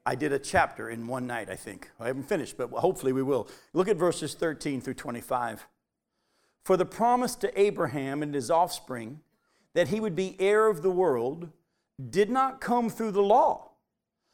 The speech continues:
but through the righteousness of faith. For if it is the adherents of the law who are to be heirs, faith is null and the promise is void.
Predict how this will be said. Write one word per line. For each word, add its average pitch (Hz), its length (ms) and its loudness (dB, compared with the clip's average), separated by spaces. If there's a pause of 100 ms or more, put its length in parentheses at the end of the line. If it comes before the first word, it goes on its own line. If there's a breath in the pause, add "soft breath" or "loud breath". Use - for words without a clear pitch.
(140)
but 196 160 4
through 208 200 -2
the 190 100 4
righteousness 170 800 0
of 160 180 0
faith. 170 520 -4 (520)
For 214 240 8
if 214 240 4
it 208 80 4
is 190 160 2
the 196 160 2
adherents 254 500 2
of 202 140 0
the 180 80 2
law 214 380 4
who 185 100 -2
are 190 80 4
to 165 100 0
be 143 220 -6
heirs, 143 500 -2 (380)
faith 202 300 6
is 156 160 0
null 202 380 4
and 160 140 0
the 160 60 0
promise 160 440 2
is 160 120 -4
void. 135 380 4